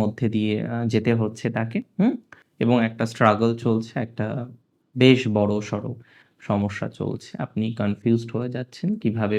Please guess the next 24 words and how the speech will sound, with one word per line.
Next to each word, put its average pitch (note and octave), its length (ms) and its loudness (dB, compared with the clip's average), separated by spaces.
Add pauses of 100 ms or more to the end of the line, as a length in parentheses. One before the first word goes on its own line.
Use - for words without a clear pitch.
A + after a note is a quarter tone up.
(120)
বিষয়টিকে A2+ 560 -8 (460)
ম্যানেজ G#2+ 260 0 (120)
করে G#2 160 -2 (140)
চলবেন। A2 400 0 (140)
হ্যাঁ, - 160 -4 (420)
তাদের B2 260 6 (100)
কিন্তু B2 260 -2 (140)
প্রোগ্রেসিভ G#2+ 500 0 (140)
জায়গা A2 220 -4 (100)
দেখতে - 280 -12
পাচ্ছি, - 280 -16 (100)
মানে, G3+ 120 -2 (260)
হান্ড্রেড F3 500 8
পার্সেন্ট G3+ 380 2 (120)
বললেও E3+ 300 8
হয়তো D#3+ 260 4
কম A#2+ 140 2 (120)
বলা A2+ 260 -4
হয় - 160 -10 (420)
যে A#2+ 80 2 (100)
তারা A#2 180 6 (100)
কিন্তু B2 220 -4 (100)
অনেকটা A2 280 -6 (100)
সুস্থ A#2 260 -4